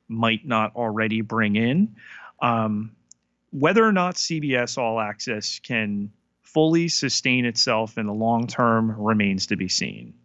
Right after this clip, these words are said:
That there exists this partnership with Netflix is, uh, heartening. Um, but again, Netflix continues to show chinks in the armor,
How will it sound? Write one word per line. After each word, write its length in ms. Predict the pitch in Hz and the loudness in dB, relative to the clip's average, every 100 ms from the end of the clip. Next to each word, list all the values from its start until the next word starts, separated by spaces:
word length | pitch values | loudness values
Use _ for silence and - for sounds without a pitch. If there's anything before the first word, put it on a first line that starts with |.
| _ | _
That 180 | 123 120 | -2 2
there 200 | 139 135 | 2 2
exists 760 | - 127 113 104 135 143 - - | 0 -2 -2 2 2 2 0 -2
this 240 | 135 117 | -2 -2
partnership 760 | - - 123 113 117 - 123 - - | -2 0 0 0 -4 0 -2 -2 -6
with 280 | 110 - - | -6 -6 -4
Netflix 840 | 104 110 113 151 151 - - - - - - - _ | 0 0 -2 -2 0 0 -6 -6 -14 -20 -20 -20 _
is, 600 | 120 117 110 104 - - _ _ _ _ - | 0 0 0 -2 -4 -8 _ _ _ _ -2
uh, 300 | 110 104 - | 0 0 -4
heartening. 720 | - 147 131 - 85 - - _ _ _ - - - | 0 2 2 0 -12 -14 -20 _ _ _ -20 -20 -4
Um, 600 | 120 107 101 98 98 95 - _ _ | -2 0 -2 -4 -6 -8 -14 _ _
but 180 | - 120 | -2 0
again, 500 | 123 123 156 113 90 | 0 2 2 0 -2
Netflix 680 | 87 117 - 147 143 - - | -4 -4 -2 -4 -2 -6 -8
continues 1000 | - 135 117 - 135 131 131 131 139 - | -6 -6 -6 -4 -2 0 2 2 0 -4
to 260 | - 151 147 | 0 2 2
show 720 | 127 - 139 113 95 98 107 | 0 2 2 2 0 -4 -8
chinks 500 | - - 117 120 - | -4 0 0 0 -2
in 200 | - 127 | 0 -2
the 120 | 127 127 | 0 2
armor, 460 | 139 120 107 101 | 2 2 0 -2